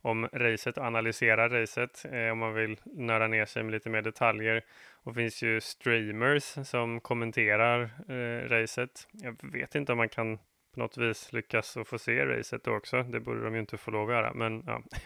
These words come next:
<laughs> det kanske går. Eh, för min egen del så tittar jag väldigt mycket på,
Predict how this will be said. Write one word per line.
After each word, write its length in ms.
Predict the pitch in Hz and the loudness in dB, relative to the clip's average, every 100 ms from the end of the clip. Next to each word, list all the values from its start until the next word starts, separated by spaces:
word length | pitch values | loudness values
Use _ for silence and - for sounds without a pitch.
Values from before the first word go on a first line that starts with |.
| 143 - | -8 -10
<laughs> 400 | - - - - | -18 -20 -18 -10
det 100 | 135 | -2
kanske 320 | 139 120 135 | 0 0 0
går. 240 | 120 120 127 - - - - | 4 4 4 -4 -20 -20 -6
Eh, 260 | - 123 120 | 4 8 8
för 140 | - | 6
min 140 | 135 139 | 4 8
egen 300 | 135 120 170 | 10 10 8
del 160 | 139 | 6
så 120 | 107 110 | 4 0
tittar 280 | 117 - | -2 4
jag 80 | 110 | 4
väldigt 260 | 110 107 - | 6 2 0
mycket 280 | 117 - 101 | -4 -4 -2
på, 340 | 107 104 104 | 2 4 2